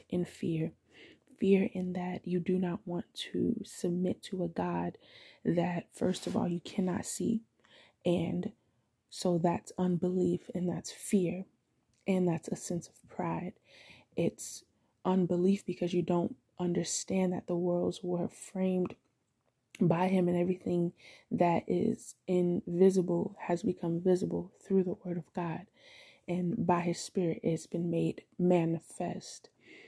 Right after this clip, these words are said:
And we know that the scriptures let, let us know that, um, that God is actually God. In the book of Isaiah, it lets us know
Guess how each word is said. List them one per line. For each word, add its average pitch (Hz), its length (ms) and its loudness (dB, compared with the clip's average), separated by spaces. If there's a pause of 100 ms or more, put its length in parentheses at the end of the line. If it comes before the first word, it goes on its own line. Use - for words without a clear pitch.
(260)
And 165 520 0 (240)
we 175 120 2
know 175 160 2
that 165 160 -4
the 170 80 -6
scriptures - 640 -8
let, 175 260 0 (300)
let 180 360 4 (280)
us 175 320 -4
know 180 460 4
that, 156 240 -6 (720)
um, 175 440 0 (1400)
that 180 320 2
God 170 400 0
is 180 520 -2 (640)
actually 175 760 -4 (160)
God. 165 480 -4 (920)
In 175 220 0
the 170 60 2
book 170 220 -2
of 165 140 0
Isaiah, 156 640 -2
it 165 40 0
lets 160 360 -4
us - 240 -14
know 175 340 0